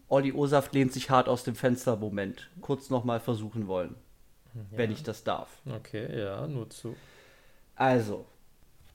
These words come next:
Speaker 1: Caden ist metaphorisch gesehen sowas wie Gott. Also, er erschafft seine eigene Welt,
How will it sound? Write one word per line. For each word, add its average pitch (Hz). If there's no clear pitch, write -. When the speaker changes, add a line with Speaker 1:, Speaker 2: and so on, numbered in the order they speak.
Speaker 1:
Caden 196
ist 165
metaphorisch 160
gesehen 139
sowas 127
wie 120
Gott. 104
Also, 131
er 131
erschafft 180
seine 131
eigene 120
Welt, 147